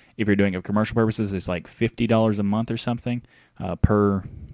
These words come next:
session or per user, like, per support person, uh, things like that, um, which is actually kinda better than they, they used to charge, like, eight hundred dollars for the piece of software.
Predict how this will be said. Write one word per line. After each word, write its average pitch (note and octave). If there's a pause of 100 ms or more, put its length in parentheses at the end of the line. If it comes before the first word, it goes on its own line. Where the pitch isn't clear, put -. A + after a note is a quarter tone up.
(120)
session A2
or G2+
per G2
user, G2+ (340)
like, -
per G2+
support F#2+
person, G#2+ (440)
uh, F2
things G2+
like F2+
that, F#2 (440)
um, D#2+ (300)
which B2+
is A#2+
actually C3+
kinda A#2+
better G#2
than A2
they, G2+
they -
used A#2
to A#2
charge, B2
like, A2
eight G#2+
hundred G#2+
dollars G2+
for A2+
the A2+
piece A#2
of A#2
software. A#2+